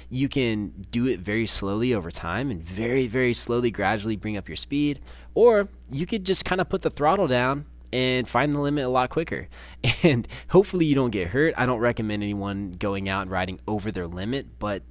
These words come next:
you know, part of the sport is finding your limits if you wanna be really fast. So to go find a section on your local trails that has, you know, four or five corners in a row, it can be a great idea, and,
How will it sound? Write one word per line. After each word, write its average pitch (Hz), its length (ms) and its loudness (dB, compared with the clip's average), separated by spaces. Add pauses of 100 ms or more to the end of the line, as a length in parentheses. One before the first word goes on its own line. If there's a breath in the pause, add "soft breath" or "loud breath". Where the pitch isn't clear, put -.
(240)
you 110 140 -6
know, 101 180 -4
part 113 340 -2
of 120 60 -2
the 104 80 -4
sport - 420 0
is - 220 2
finding 80 320 -6
your 78 100 -10
limits 76 340 -4
if 78 120 -8
you 90 80 -12
wanna 82 180 -8
be 80 120 -12
really 76 200 -10
fast. 76 400 -6
So 82 260 -6 (340 loud breath)
to 131 100 2
go 123 180 4
find 120 360 0
a - 40 -2
section 110 760 0
on 110 100 -4
your 90 140 -6
local 98 280 -6
trails 101 340 -4
that 80 120 -4
has, 90 340 0 (200 loud breath)
you 107 80 -2
know, 92 140 -2
four 113 400 -2
or 113 40 0
five 104 280 0
corners 98 380 -4
in 90 80 -4
a 76 60 -8
row, 110 460 -2 (320 soft breath)
it - 100 -4
can 156 140 0
be 165 120 4
a 143 40 2
great 120 240 0
idea, 135 400 0
and, 110 240 -4